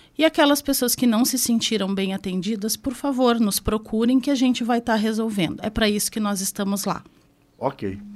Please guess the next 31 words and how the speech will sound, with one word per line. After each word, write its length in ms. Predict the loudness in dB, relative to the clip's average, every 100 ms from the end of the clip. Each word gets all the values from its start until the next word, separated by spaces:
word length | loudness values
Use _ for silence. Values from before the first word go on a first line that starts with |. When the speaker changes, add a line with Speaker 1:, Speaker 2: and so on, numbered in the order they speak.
| 0
Speaker 2:
perfeito 460 | 0 2 -2 -2
então. 240 | -4 -6 -12
Tá 160 | -10
aí 100 | -8
o 60 | -6
esclarecimento 720 | -8 -6 -6 -6 -8 -6 -8
então 320 | -6 -4 -4 -8 -20 -20 _
da 180 | 0 0
secretária. 720 | 0 -10 -8 -8 -10 -16 -18 _ _ _ _ -20 -2
Mais 220 | 6 6
alguma 180 | 6 -2
informação 400 | -2 0 0 0
pro 120 | -2
nosso 200 | -2 -2
ouvinte? 520 | -4 -4 -6 -4 -4 -6 -16 _ _ _ _ _ -20 -20 -6
Speaker 1:
Quero 220 | 2 2
finalizar 760 | 2 4 4 4 2 6 8 6
convidando 540 | 4 0 -2 -2 0
a 60 | -2
todos, 840 | -2 -2 2 4 4 2 -2 -4 -8 -18 -16 -4
né? 200 | 2 4
Não 160 | 4
vou 160 | 4 2
me 100 | 2
deixar, 720 | 2 2 4 4 4 0 -6 -20 -20 _
eh, 160 | -6 0
levar 400 | 2 4 6 6
por 160 | 4
essas 260 | 0 0 -4
coisas 380 | -2 -2 -2 -4
ruins, 640 | -4 -2 0 0 0 -2